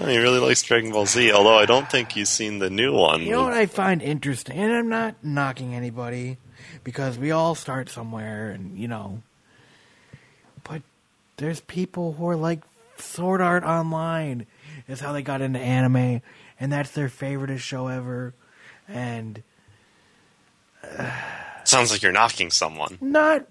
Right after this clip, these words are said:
Speaker 1: For
Speaker 2: I'm
Speaker 1: liking
Speaker 2: not,
Speaker 1: a shit
Speaker 2: but
Speaker 1: show like Sword Art. <laughs>
Speaker 2: I mean, I'm
Speaker 1: Yeah.
Speaker 2: not, but it's one of those, like,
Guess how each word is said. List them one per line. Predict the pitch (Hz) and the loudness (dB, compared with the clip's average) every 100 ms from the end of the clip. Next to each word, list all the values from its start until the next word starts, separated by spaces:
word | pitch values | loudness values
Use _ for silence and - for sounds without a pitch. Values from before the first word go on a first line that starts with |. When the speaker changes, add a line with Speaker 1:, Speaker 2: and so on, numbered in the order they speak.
| - | -6
Speaker 1:
For | |
Speaker 2:
I'm | 208 285 | 4 6
Speaker 1:
liking | 214 214 | 8 6
Speaker 2:
not, | 214 254 302 | 4 6 6
Speaker 1:
a | 240 | 6
shit | 208 | 4
Speaker 2:
but | 180 175 156 | 4 4 4
Speaker 1:
show | 104 95 | 4 4
like | 85 95 | 2 -4
Sword | - 107 98 - | -4 -2 0 0
Art. | - - - - - _ | 0 -2 -2 -6 -20 _
<laughs> | _ - | _ -14
Speaker 2:
I | 233 220 | -4 0
mean, | 226 220 190 180 - - - - - - - - _ _ _ _ _ _ _ | 2 2 0 -6 -18 -20 -20 -16 -14 -14 -18 -20 _ _ _ _ _ _ _
I'm | 185 175 | 2 4
Speaker 1:
Yeah. | 135 | 4
Speaker 2:
not, | 131 147 208 - | 4 4 4 2
but | 156 | -2
it's | 147 | 0
one | 185 | 0
of | 202 | 2
those, | 180 | 0
like, | 151 127 113 | -2 -6 -8